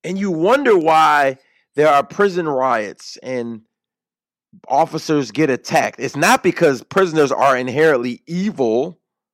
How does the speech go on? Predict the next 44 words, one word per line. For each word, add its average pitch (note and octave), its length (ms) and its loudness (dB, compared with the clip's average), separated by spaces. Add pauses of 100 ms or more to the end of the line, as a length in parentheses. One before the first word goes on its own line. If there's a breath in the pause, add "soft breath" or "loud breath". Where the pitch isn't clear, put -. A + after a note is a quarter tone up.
(480)
because E3+ 260 0
many A#3+ 240 -2
of F3 100 -2
them, D#3+ 140 0
after D#3+ 220 -2
they've D#3+ 180 0
committed F#3 320 -2
their D3+ 120 0
crimes, F#3+ 500 -6
many A#3+ 180 -4
of F#4 140 -6
them D3 160 -4
just C#3+ 200 -8
wanna D3 240 -6
do C#3+ 180 -4
their B2 160 -2
time C#3+ 320 -2
and A#2 80 -4
move A#2 160 -4
on A2+ 140 0
with G#2 120 -12
their G2 100 -10
lives. G#2+ 580 -14 (440 soft breath)
But D3 80 0
if D3 60 0
you're C4 120 2
calling A3+ 280 2
me D3+ 200 -4
animal E3 380 -2
day F3 320 0
in E3 320 -2
and A2 140 -8
day E3 180 0
out C#3 160 2
and B2+ 100 -6
you're C3 120 -2
degrading A#2 720 -2
me, G#2 240 -14 (960)
y-, - 320 -20 (600)
m-, D3+ 400 -10
most C4 260 2
humans C#4+ 420 2
want F#3+ 220 0
respect. - 840 -4